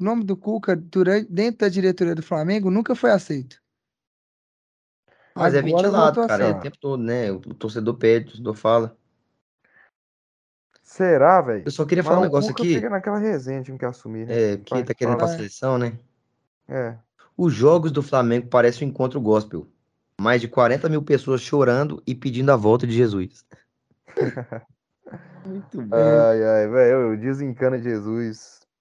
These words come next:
Speaker 3: Não queria falar nada pra, não queria, tipo assim, deixar vocês flamenguistas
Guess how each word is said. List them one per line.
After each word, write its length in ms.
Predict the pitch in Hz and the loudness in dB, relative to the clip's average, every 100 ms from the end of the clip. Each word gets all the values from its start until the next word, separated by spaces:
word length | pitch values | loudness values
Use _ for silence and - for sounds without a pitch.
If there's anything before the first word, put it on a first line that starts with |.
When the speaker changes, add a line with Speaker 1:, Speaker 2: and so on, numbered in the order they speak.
| - | -10
Speaker 3:
Não 160 | 139 160 | -8 -4
queria 260 | 160 147 | -2 -2
falar 460 | 139 131 131 123 117 | 0 2 2 0 -4
nada 300 | 120 120 120 | -6 -6 -6
pra, 560 | 117 117 113 107 110 - _ _ 117 | -6 -4 -4 -6 -12 -18 _ _ -18
não 80 | |
queria, 200 | 113 131 127 | -10 -8 -8
tipo 140 | 127 | -12
assim, 260 | 123 120 120 _ _ _ _ _ - | -16 -16 -18 _ _ _ _ _ -14
deixar 320 | 117 135 131 | -10 -4 -2
vocês 600 | 127 123 123 120 107 _ | -4 -8 -8 -8 -10 _
flamenguistas 920 | - 113 113 107 113 - 113 _ | -6 -4 -4 -8 -12 -12 -18 _